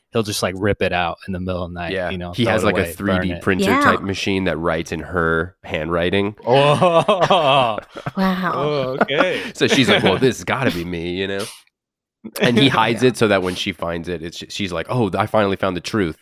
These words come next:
Speaker 1: Also, at the end of the movie, does she kind of remember him? Because remember, he's, like,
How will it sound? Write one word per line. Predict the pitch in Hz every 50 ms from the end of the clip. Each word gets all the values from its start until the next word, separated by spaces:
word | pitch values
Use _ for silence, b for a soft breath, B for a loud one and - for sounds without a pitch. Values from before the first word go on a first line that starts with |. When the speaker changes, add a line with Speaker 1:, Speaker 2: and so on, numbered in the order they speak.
| - _ -
Speaker 1:
Also, | 139 147 160 151 202
at | 185 185
the | - 165
end | 151 175 185
of | 196 190
the | 190
movie, | 185 190 190 190 208 196
does | 156 123 113 127 123 139 160 175 - -
she | - - - 190 180 180 180 180 185 180 180 175 _ -
kind | - - 127 135 156 165 165
of | 165 160 156
remember | 160 160 165 165 170 175 175 170
him? | 180 185 180 180 165 - - _ _ _ _ -
Because | 139 123 - 139 123
remember, | 127 123 123 127 123 123 123
he's, | 113 107 120 113 104 101
like, | 104 101 95 92 - _